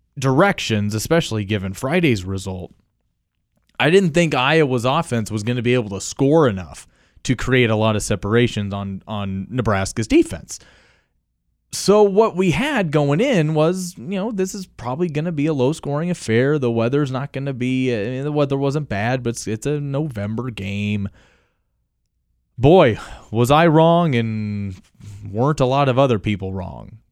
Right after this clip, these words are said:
Forty to ten, Iowa created separation in a flash in the first half,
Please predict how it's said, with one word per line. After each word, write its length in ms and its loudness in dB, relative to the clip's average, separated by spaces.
Forty 640 4
to 140 2
ten, 480 -2
Iowa 720 4
created 520 4
separation 880 0
in 140 -2
a 180 -2
flash 800 -2
in 140 0
the 80 0
first 360 -2
half, 400 -4